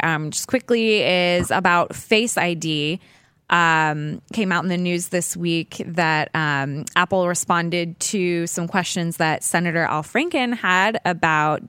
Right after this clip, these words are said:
uh, Apple's security con-, um, measures that they took with, um, Face I D. So, um,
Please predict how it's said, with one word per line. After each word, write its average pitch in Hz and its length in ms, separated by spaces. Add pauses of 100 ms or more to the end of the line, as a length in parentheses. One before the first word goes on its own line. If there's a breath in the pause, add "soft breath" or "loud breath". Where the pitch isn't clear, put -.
uh, 147 360 (120)
Apple's 165 600 (340 loud breath)
security 220 480
con-, 208 320
um, 160 640
measures 180 520
that 175 160
they 160 160
took - 560
with, 165 520
um, 151 320
Face 165 320
I 151 140
D. 143 340 (380 loud breath)
So, 165 760
um, 147 720